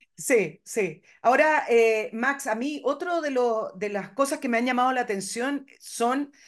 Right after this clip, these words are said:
las condolencias de líderes internacionales.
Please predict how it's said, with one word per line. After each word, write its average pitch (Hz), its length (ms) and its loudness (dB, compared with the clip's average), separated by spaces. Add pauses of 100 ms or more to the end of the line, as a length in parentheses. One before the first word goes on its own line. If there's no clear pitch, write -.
(260)
las 196 160 0
condolencias 220 680 2
de 214 100 0
líderes 262 360 -2
internacionales. 202 1120 0